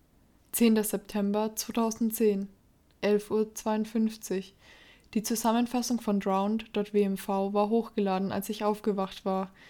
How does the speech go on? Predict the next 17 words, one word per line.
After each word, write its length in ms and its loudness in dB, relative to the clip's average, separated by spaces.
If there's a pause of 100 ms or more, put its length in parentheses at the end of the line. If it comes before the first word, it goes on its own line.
(260)
Ich 200 -2
erinnere 420 4
mich 220 0
daran, 360 0
dass 200 -2
ich 80 -4
sie 100 0
geschrieben, 600 2
aber 240 0
nicht 240 0
abgeschickt 520 -4
habe. 360 -2 (720)
Er 100 2
hat 140 6
es 180 -2
wieder 240 6
zensiert. 640 0